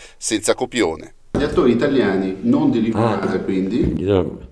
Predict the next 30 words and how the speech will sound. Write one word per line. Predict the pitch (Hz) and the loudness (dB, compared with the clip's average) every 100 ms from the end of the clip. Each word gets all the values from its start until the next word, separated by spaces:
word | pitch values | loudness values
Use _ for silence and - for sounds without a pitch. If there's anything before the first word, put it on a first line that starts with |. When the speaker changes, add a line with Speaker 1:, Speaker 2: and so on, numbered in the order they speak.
| - - | -20 -10
Speaker 2:
ma | - | -2
no, | 156 165 117 | 2 4 4
Speaker 1:
Vengono | 90 | 6
Speaker 2:
vedi | 104 107 101 | 8 8 8
Speaker 1:
sempre | 98 135 | 4 2
usati | 135 | -2
come | 135 | -2
mafiosi, | 131 123 127 123 120 123 | 0 0 -2 -2 -2 -2
vengono | 123 120 | -2 -2
sempre | 117 117 | -4 -6
usati | 117 123 117 | -6 -6 -8
come | 113 117 | -6 -4
immigrati, | 120 120 117 117 117 117 120 117 117 120 | -4 -4 -4 -6 -6 -6 -6 -4 -4 -2
così. | 117 | 4
Speaker 2:
Beh, | 139 147 117 | 6 6 4
sì, | 92 - 135 | 2 4 6
è | 117 | 8
vero, | 120 92 85 82 | 8 6 6 6
è | 87 | 6
vero, | 90 85 80 82 82 80 82 | 6 4 4 4 4 2 0
anche | 82 78 85 | 0 -2 -2
a | |
me | 85 104 107 90 82 80 78 | 0 2 2 2 2 0 -2
ogni | 78 80 | -2 -2
volta | 80 80 78 80 | 0 -2 -2 -4
che | 80 | -2
mi | 76 73 76 76 76 71 71 73 76 | -4 -4 -6 -6 -6 -6 -6 -6 -8
chiamavano, | 78 80 85 78 69 | -8 -8 -8 -6 -4
mi | 71 71 | -4 -2
chiamavano, | 73 76 85 101 78 73 67 67 | -2 -2 -2 -2 -2 -4 -6 -8